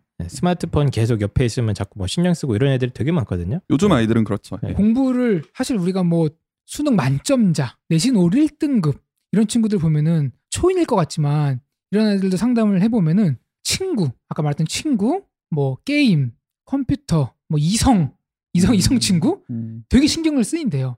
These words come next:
Speaker 3: 방해가 된대요, 공부에.
Speaker 2: 맞아요. 예, 저도 공부할 때 이렇게 옆에서 저랑 친한 애들 이렇게 놀고 있으면 저도 같이 끼고 싶거든요.
Speaker 3: 근데 뭐 혼자 공부하니까 뭐 친구는 일단은
Speaker 1: 네,
Speaker 3: 제-,
Speaker 1: 없죠.
Speaker 3: 제거가 되는
Speaker 1: 네.
Speaker 3: 거고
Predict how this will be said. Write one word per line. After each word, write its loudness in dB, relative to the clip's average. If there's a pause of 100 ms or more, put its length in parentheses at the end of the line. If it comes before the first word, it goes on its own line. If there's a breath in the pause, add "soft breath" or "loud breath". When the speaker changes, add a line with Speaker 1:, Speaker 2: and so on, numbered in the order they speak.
(120)
Speaker 3:
방해가 0
된대요, 0
공부에. -4 (220)
Speaker 2:
맞아요. -2
예, -4
저도 -4 (340)
공부할 2
때 0
이렇게 0
옆에서 0
저랑 2
친한 2
애들 0 (200)
이렇게 -6
놀고 2
있으면 0
저도 -2
같이 -8
끼고 2
싶거든요. 0 (100)
Speaker 3:
근데 0
뭐 2
혼자 2
공부하니까 0
뭐 -2
친구는 0
일단은 0 (240)
Speaker 1:
네, 2
Speaker 3:
제-, 2
Speaker 1:
없죠. -6
Speaker 3:
제거가 2
되는 4
Speaker 1:
네. 2
Speaker 3:
거고 0